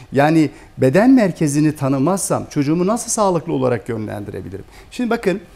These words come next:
e, ben hatta bunu eğitimlerimde de paylaşıyorum. İşte kelimeler, toplum olarak en çok kullandığımız.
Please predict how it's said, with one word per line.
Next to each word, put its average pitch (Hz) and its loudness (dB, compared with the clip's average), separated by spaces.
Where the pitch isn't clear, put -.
e, 131 4
ben 165 4
hatta 170 -2
bunu 165 0
eğitimlerimde 143 0
de 135 0
paylaşıyorum. 123 -2
İşte 156 0
kelimeler, 196 4
toplum 202 0
olarak 190 2
en 196 0
çok 175 -2
kullandığımız. 98 -6